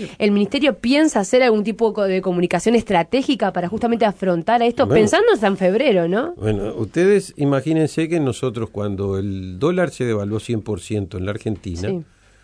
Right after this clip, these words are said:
Speaker 2: efectivamente lo que empezamos a ver era cuál era el humor de los argentinos respecto a las vacaciones y a su vez cómo nos visualizaban.
Speaker 1: Ujú.
Speaker 2: Y ahí hicimos comunicación. De hecho, nosotros hoy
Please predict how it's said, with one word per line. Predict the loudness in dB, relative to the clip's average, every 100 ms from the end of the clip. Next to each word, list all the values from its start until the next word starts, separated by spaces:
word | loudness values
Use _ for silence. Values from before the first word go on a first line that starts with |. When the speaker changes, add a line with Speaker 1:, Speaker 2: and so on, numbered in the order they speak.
| _ _ _ _ _ _ _ _
Speaker 2:
efectivamente | -12 -10 -6 0 2 2 0 0
lo | -2
que | -2
empezamos | -6 -4 -2 -2 0
a | 0
ver | 2 2
era | 0
cuál | 0 0 2
era | 4 4
el | 2
humor | 2 2 2 0 -6 -8
de | -6
los | -4 -4
argentinos | -6 -4 -6 -4 -2 0
respecto | -2 -4 -6 -6
a |
las | -6
vacaciones | -6 -6 -8 -4 -2 -2 -6 -14 _ _ _ _ _ _
y | -4
a | -2
su | 0
vez | 2 0 0
cómo | 0 4 2
nos | 2
visualizaban. | 0 -4 -4 -6 -2 0 2 2 -2 -8
Speaker 1:
Ujú. | -8 -6 -6 -6
Speaker 2:
Y | 0
ahí | 0
hicimos | 0 0 2 2 0
comunicación. | -2 -2 -2 -2 -2 0 0
De | 2 2 4
hecho, | 2 0 -2 -4 _ _ _ _ _ _ -8
nosotros | -2 0 0 0 2
hoy | 2 0 -2